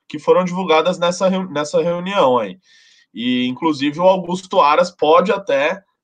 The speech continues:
né, a, a, se sentir ali, a, a, pressionado a denunciar o Bolsonaro, né? E a gente já viveu isso daí no governo Temer, sabe como é que é. Ah,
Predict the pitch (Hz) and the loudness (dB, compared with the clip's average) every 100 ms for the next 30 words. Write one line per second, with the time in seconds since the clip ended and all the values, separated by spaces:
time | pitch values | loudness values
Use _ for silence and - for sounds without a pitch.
0 | _ 110 131 139 104 110 107 110 107 101 | _ -6 -4 -4 -4 -6 -6 -6 -6 -6
1 | 95 95 87 - - 123 - 156 151 - | -8 -10 -14 -16 -16 -12 -10 -8 -8 -6
2 | 143 147 123 120 135 147 165 135 127 113 | 0 2 4 4 6 6 4 4 4 4
3 | 120 123 - 127 - 160 127 156 185 190 | 2 2 0 0 2 4 4 2 2 0
4 | 190 208 208 190 220 226 247 208 143 95 | 0 0 2 2 2 2 2 4 2 -2
5 | - _ 98 104 98 98 123 135 131 139 | -10 _ -14 -12 -12 -16 -14 -10 -10 -10
6 | 135 131 127 123 - 127 123 120 127 123 | -10 -6 -4 -4 2 4 4 0 -2 0
7 | 123 117 127 135 - - 160 - 165 156 | -2 -2 -4 0 0 0 -2 -2 0 0
8 | 156 - 165 101 _ _ - - - - | 0 0 0 0 _ _ -20 -20 -20 -20
9 | - _ - 147 147 147 143 139 131 127 | -20 _ -2 2 4 4 2 0 -2 -2